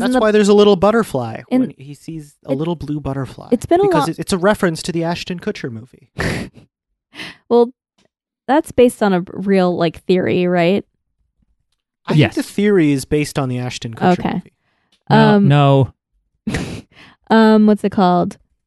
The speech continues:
Speaker 1: So, like, in the movie,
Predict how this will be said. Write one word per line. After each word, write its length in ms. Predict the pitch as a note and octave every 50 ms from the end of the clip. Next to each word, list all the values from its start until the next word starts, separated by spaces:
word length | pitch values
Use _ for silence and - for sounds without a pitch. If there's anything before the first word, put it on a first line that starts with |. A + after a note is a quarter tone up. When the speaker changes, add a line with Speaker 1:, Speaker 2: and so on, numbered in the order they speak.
| _ _ _ _ _ _ _ _
Speaker 1:
So, 220 | _ - C4+ C#4 C#4
like, 420 | C#4 C4+ C4 B3+ B3 A#3+ - - _ _ _ _ _ _ _ _ _ _ - B3+ - -
in 260 | - - - C#4+ D4
the 60 | D#4
movie, 800 | D#4 D#4+ F#4 G#4 G#4+ G#4+ G4+ D#4 A3 G3 F#3+ F#3+ F#3 F#3 F#3+ -